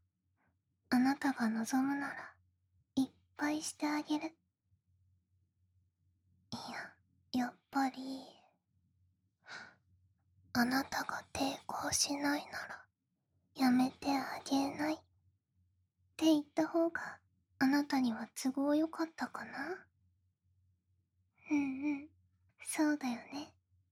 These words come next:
無理やりされちゃったっていう方が罪悪感は薄いもんね。じゃあ、今度はこっ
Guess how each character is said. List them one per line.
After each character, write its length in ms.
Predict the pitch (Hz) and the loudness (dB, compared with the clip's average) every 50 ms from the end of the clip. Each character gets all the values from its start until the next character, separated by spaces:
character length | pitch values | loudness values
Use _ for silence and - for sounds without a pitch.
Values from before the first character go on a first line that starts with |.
| _ _ _ _ _ - - - - - _ _ _ _ _ _ _ _ - | _ _ _ _ _ -14 -14 -12 -14 -16 _ _ _ _ _ _ _ _ 2
無 180 | 254 254 254 247 | 4 6 6 6
理 180 | 262 254 262 | 6 6 6
や 120 | 269 262 262 | 4 4 2
り 160 | 269 269 269 | 2 0 -2
さ 180 | - - 277 | -2 0 0
れ 140 | 269 269 277 | 0 -2 -2
ち 140 | - - 285 | -2 -2 0
ゃ 80 | 285 285 | 0 -2
っ 60 | - - _ | -4 -8 _
た 100 | - 302 294 294 294 294 294 302 302 302 | -4 -2 0 0 0 0 0 0 -2 -4
っ 60 | - - - _ _ | -6 -10 -18 _ _
て 100 | - 320 | 0 2
い 180 | 285 262 247 240 | 2 2 2 0
う 60 | 247 | -2
方 260 | - - - - - | -2 -2 -2 -2 -2
が 300 | - - - - - - - _ _ _ _ _ _ _ _ _ _ - | -2 -4 -8 -8 -10 -12 -16 _ _ _ _ _ _ _ _ _ _ -2
罪 320 | - 269 269 277 269 285 | 2 2 2 2 2 0
悪 220 | 294 - - - - | -2 -4 -8 -10 -4
感 360 | - 302 269 254 247 233 226 | 0 0 0 2 0 -2 -2
は 40 | 226 | -2
薄 220 | 226 - - - 320 | -4 -4 0 2 2
い 120 | 320 330 | 2 2
も 120 | 320 311 | 0 -2
ん 240 | 294 277 277 285 294 | -6 -10 -12 -10 -6
ね。 320 | 294 302 311 320 - _ _ _ _ _ _ _ _ _ _ _ _ _ _ _ _ _ _ _ _ _ _ _ _ _ _ _ _ _ _ - | -6 -4 -6 -6 -8 _ _ _ _ _ _ _ _ _ _ _ _ _ _ _ _ _ _ _ _ _ _ _ _ _ _ _ _ _ _ -12
じ 180 | - - 254 | -2 0 2
ゃ 40 | 247 | 2
あ、 300 | 240 233 226 226 226 - - _ _ _ | 2 2 0 -4 -6 -10 -18 _ _ _
今 360 | - - 269 269 269 262 254 | -2 0 2 2 2 0 -2
度 100 | - 226 | -2 -4
は 240 | 226 226 220 220 - - | -4 -4 -4 -6 -8 -8
こ 140 | - 247 | -8 -8
っ 60 | 233 | -8